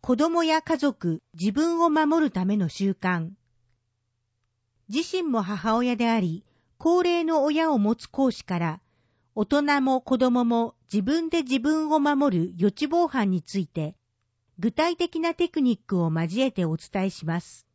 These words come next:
子供が狙われやすい場所やシチュエーション、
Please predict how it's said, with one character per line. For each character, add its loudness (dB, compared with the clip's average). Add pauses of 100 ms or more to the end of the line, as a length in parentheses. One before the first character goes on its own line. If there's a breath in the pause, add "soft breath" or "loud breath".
(760)
子 -2
供 2
が 0
狙 0
わ 0
れ 0
や 0
す -8
い -6 (100)
場 -2
所 0
や 2
シ -18
チ -6
ュ 2
エ 2
ー -6
シ -4
ョ 0
ン、 -4